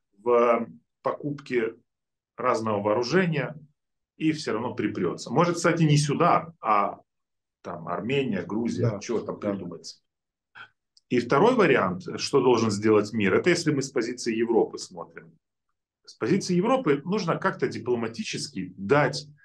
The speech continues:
Speaker 1: Путину выйти так, чтобы он ближайшие, ну, как минимум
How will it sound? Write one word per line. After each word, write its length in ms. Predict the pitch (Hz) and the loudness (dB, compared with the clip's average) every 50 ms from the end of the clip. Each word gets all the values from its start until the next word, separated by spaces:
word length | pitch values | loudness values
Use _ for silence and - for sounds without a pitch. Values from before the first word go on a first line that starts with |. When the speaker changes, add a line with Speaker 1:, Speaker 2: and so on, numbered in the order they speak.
| _ _ _ _ _ - | _ _ _ _ _ -2
Speaker 1:
Путину 760 | - 147 147 143 - 127 107 98 95 90 87 - - - - _ _ _ - | 2 2 2 2 2 0 0 0 0 -2 -2 -6 -8 -14 -20 _ _ _ -14
выйти 800 | 95 95 113 147 156 151 147 - - - - 123 - - - - _ _ _ _ _ _ | -8 0 4 6 6 6 4 2 0 -4 -4 -4 -4 -4 -6 -12 _ _ _ _ _ _
так, 360 | - 196 220 247 - - - - | 2 2 2 2 2 -2 -8 -8
чтобы 420 | - - - 117 - - - - | -8 -2 -2 0 2 2 2 4
он 340 | 156 190 208 208 190 - - _ _ _ _ _ _ _ _ - | 6 4 4 4 2 -4 -6 _ _ _ _ _ _ _ _ -8
ближайшие, 720 | 98 110 127 139 - - 147 135 120 104 - - - 104 98 | -6 -2 0 0 2 2 2 2 2 2 0 -2 -4 -4 -6
ну, 120 | 98 98 | -6 -6
как 220 | - - - - 135 | -6 -8 -8 -6 -6
минимум 460 | 127 117 107 101 95 92 90 - | -4 -2 0 0 0 -2 -4 -6